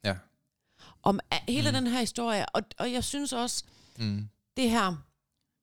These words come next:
Speaker 2: jeg kalder det fakta og historie, det her med alt, hvad vi, øh, altså,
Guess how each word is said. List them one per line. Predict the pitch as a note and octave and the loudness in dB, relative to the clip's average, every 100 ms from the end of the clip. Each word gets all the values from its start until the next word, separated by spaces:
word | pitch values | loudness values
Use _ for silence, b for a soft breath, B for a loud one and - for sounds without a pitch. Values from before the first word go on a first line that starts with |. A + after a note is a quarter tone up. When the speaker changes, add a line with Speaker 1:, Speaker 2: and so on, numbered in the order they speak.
| _ _ _ - | _ _ _ -8
Speaker 2:
jeg | - D3 | -2 -2
kalder | D3+ G#3 | 0 0
det | F3+ - | 0 -2
fakta | G#3 G#3+ - F3+ | -4 -6 -8 -6
og | D#3 | -4
historie, | D#3 E3+ F#3+ F3+ - - C#3+ B B B B - | -4 -8 -10 -10 -12 -14 -18 B B B B 2
det | A#3+ | 4
her | A3 | 4
med | A3 G3+ G3+ G#3 - | 2 2 0 -2 -2
alt, | A#3+ A3+ | -2 -2
hvad | E3+ | -8
vi, | E3 F3 E3 b b _ - | -6 -6 -6 b b _ -8
øh, | F3 D#3+ | -6 -6
altså, | - - D#3 | -8 -6 -6